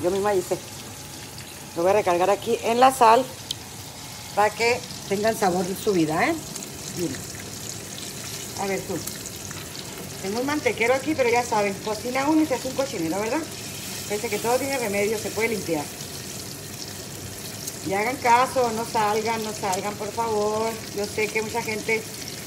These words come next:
está con el dilema que tiene que trabajar en México, sobre todo. Porque si no, ¿cómo traga, verdad?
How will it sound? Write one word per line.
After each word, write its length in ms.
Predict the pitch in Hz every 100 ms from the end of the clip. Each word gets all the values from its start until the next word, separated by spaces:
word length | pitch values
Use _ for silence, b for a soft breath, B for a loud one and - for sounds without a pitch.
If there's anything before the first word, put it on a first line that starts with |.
| -
está 220 | - - 202
con 160 | 233
el 100 | 220
dilema 340 | 190 190 208 214
que 100 | 196
tiene 200 | 202 208
que 100 | 214
trabajar 420 | 220 202 214 226
en 120 | 208
México, 320 | 202 247 220 208
sobre 220 | 190 170
todo. 280 | 214 240 311 - - - - - - - - - - - -
Porque 160 | 165 190
si 80 | 196
no, 100 | 208 220 -
¿cómo 200 | 233 233
traga, 320 | 240 247 247
verdad? 280 | 214 226